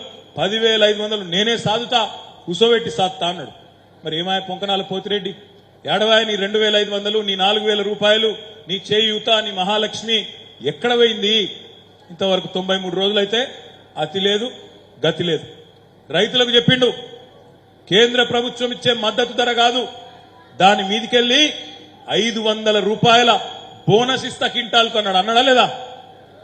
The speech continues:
ఆ రోజు పొంకనాలు కొట్టిండు. ఇప్పుడు ఏమైంది మరి? ఏ త్వరలో వండుకున్నావు? రేపు ఏప్రిల్లో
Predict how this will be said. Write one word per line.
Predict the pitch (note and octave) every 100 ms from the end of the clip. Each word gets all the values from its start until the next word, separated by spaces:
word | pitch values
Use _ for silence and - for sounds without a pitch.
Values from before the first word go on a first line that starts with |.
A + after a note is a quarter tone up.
| -
ఆ | D3
రోజు | E3+ F#3
పొంకనాలు | F#3 F3 F3 F3+
కొట్టిండు. | E3 D3+ D3
ఇప్పుడు | C3+ D#3+
ఏమైంది | F#3+ G#3 G#3+
మరి? | A3+ B3+ - - - - _ _
ఏ | D#3
త్వరలో | F#3 G#3 A3 A3
వండుకున్నావు? | A3+ A3+ A#3+ B3 - - - - - -
రేపు | F3+ G3+ G#3
ఏప్రిల్లో | G#3+ - A#3+ B3 A#3+ B3+ G#3 -